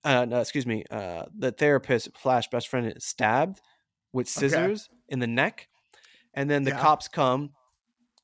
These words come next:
Speaker 1: and then the cops are like, "Oh, we got the, the camera footage. The only person coming in and out of that office is you, Kristen Davis."
Speaker 2: What?
Speaker 1: What? <laughs> Yeah.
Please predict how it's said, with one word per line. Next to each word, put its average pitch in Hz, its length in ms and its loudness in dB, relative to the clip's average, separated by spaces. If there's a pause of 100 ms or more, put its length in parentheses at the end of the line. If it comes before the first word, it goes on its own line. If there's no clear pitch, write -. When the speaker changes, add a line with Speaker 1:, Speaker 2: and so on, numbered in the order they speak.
(140)
Speaker 1:
and 135 160 0
then 135 220 4
the 135 80 0
cops 135 340 2
are 135 80 2
like, 120 320 4 (480)
"Oh, 147 140 4
we 147 100 2
got 160 140 4
the, 135 180 2
the 120 180 -4
camera 151 300 0
footage. 104 480 -8
The 131 120 -2
only 196 180 4
person 156 320 -6
coming 139 280 -4
in 147 140 -4
and 139 100 -2
out 135 120 2
of 123 80 2
that 113 120 2
office 120 480 2 (200)
is 113 300 -6
you, 143 420 2
Kristen 104 460 -12
Davis." 107 260 -6
Speaker 2:
What? 233 720 4
Speaker 1:
What? - 240 -4
<laughs> 403 60 -2
Yeah. 330 260 2